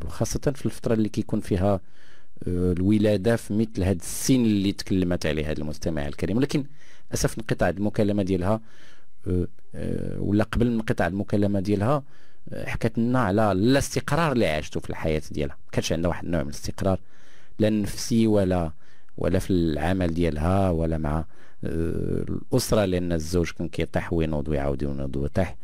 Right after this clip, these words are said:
بحكم داك الظرف الصحي اللي كان عندها، وخلف هادشي علىها انعكاس طبعًا اللي هو نفسي على حياتها. على كل حال، حاول، حاول إن شاء الله جمعة، آه، تتواصل معنا فيما يستقبل من، آه، الفترات الليلية،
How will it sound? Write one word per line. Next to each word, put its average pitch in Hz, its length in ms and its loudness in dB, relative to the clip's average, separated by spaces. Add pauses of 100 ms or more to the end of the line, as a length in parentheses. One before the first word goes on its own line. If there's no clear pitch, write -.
(400)
بحكم - 360 -2
داك - 140 -2
الظرف - 260 -4
الصحي - 380 -4
اللي 76 160 0
كان 76 200 -2
عندها، 71 360 -2 (420)
وخلف 123 400 2
هادشي 101 280 0
علىها 90 500 2 (460)
انعكاس 104 380 0
طبعًا 90 260 2
اللي 85 480 2
هو 82 320 2 (220)
نفسي 117 440 0 (340)
على 87 180 2
حياتها. 78 520 0 (380)
على 135 120 2
كل 131 180 2
حال، 139 200 0
حاول، 135 360 0
حاول 139 220 2
إن 120 60 -2
شاء 113 180 0
الله 92 400 4
جمعة، 90 380 0 (440)
آه، 82 460 0
تتواصل 107 500 0
معنا 87 280 0
فيما 85 280 0
يستقبل 90 500 0 (440)
من، 85 320 0
آه، 71 180 0 (280)
الفترات 87 540 0
الليلية، 80 540 2